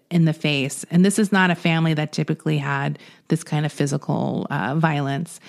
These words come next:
Everyone is very upset by this incident. They all apologize and promise to move on. But this is a turning point for Ju-, Julia as far as her family. She is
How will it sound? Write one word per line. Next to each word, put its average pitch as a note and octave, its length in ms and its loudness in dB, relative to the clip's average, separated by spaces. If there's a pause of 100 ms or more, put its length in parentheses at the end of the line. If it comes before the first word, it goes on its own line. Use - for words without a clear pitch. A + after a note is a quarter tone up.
(500)
Everyone G3+ 380 6
is F3+ 140 6
very E3 240 4
upset F3 420 2
by F3+ 120 2
this F3 200 2
incident. D#3+ 640 0
They E3 120 2
all F3 240 4
apologize D#3+ 720 2
and D3+ 300 0
promise D#3 440 0
to - 100 -4
move D3+ 280 2
on. D#3 400 2 (260)
But - 100 -4
this D#4+ 180 2
is C#4 120 4
a B3 60 4
turning F3+ 380 4
point E3 260 0
for D#3+ 100 2
Ju-, D#3+ 340 0
Julia D#3+ 380 2
as D#3 260 0
far D3 220 2
as D3+ 160 -2
her D3+ 140 0
family. C#3+ 480 -4
She G#3 360 2
is G3+ 220 0